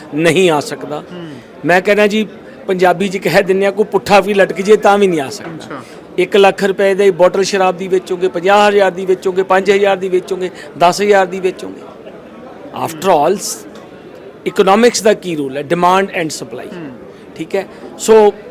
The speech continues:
Speaker 1: ਸਾਡੇ ਟਾਈਮ ਮੇਰਾ ਖਿਆਲ ਸ਼ਾਇਦ ਬਹੱਤਰ ਕੁ ਸੌ ਕਰੋੜ ਰੁਪਇਆ ਸੀ। ਹਰ ਸਾਲ ਟੈਨ ਪਰਸੈਂਟ ਵੈਸੇ ਹੀ ਇਨਕਰੀਜ਼ ਹੋਣੀ ਹੁੰਦੀ ਹੈ।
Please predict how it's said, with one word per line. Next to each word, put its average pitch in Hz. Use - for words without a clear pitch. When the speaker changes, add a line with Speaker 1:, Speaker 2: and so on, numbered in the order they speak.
Speaker 1:
ਸਾਡੇ 175
ਟਾਈਮ 190
ਮੇਰਾ 185
ਖਿਆਲ 175
ਸ਼ਾਇਦ 165
ਬਹੱਤਰ 156
ਕੁ 185
ਸੌ 185
ਕਰੋੜ 175
ਰੁਪਇਆ 175
ਸੀ। 170
ਹਰ 220
ਸਾਲ 196
ਟੈਨ 185
ਪਰਸੈਂਟ 196
ਵੈਸੇ 147
ਹੀ 208
ਇਨਕਰੀਜ਼ 196
ਹੋਣੀ 185
ਹੁੰਦੀ 170
ਹੈ। 170